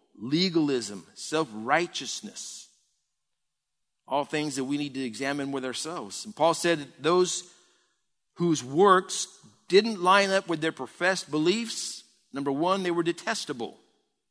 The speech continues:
Of course, my translation says abominable. Really a word that is used to describe the Antichrist. Pretty heavy. Speaking of which, in Revelation twenty-one says they will have no place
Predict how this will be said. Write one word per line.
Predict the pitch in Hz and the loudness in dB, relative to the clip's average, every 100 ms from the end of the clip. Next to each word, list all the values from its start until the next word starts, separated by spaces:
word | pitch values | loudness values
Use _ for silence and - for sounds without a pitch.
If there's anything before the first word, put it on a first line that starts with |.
| _ _ _ _ _ | _ _ _ _ _
Of | 110 | -18
course, | - 139 135 | -6 -6 -6
my | 123 135 | -4 -4
translation | 127 151 139 139 - 135 | -2 -6 -4 -4 -8 -8
says | - 139 131 - - _ _ _ _ | -4 -4 -4 -10 -14 _ _ _ _
abominable. | 135 131 175 180 147 101 87 - _ _ _ _ _ _ _ _ _ _ _ _ _ | -6 4 4 4 0 -6 -14 -18 _ _ _ _ _ _ _ _ _ _ _ _ _
Really | 143 196 143 | 4 6 4
a | 127 | 2
word | 147 180 180 160 | 4 6 6 4
that | 151 | -2
is | 147 117 | -2 -4
used | 165 175 156 - - - | -4 -2 -4 -8 -12 -4
to | 151 | -4
describe | 139 - 143 151 151 131 | -4 -2 2 2 0 -6
the | 131 143 | -8 -6
Antichrist. | 135 147 127 - 92 85 - - - _ _ _ _ _ | -8 -12 -14 -12 -14 -14 -18 -18 -20 _ _ _ _ _
Pretty | - 147 | -10 -6
heavy. | 143 120 82 _ _ _ _ _ _ _ _ _ _ _ _ _ _ _ _ | -6 -8 -12 _ _ _ _ _ _ _ _ _ _ _ _ _ _ _ _
Speaking | - 156 156 147 | -2 -2 0 -2
of | 135 | 0
which, | 143 143 | -2 -2
in | 135 | -4
Revelation | 135 139 143 147 131 | -2 -2 -2 -2 -4
twenty-one | 135 147 143 147 | -6 -4 -2 -4
says | - 143 120 | -2 -2 -2
they | 131 | -4
will | 131 135 | -2 -4
have | 113 143 139 | -2 0 0
no | 131 165 | 0 -2
place | 170 156 135 113 - | -2 -4 -2 -2 -6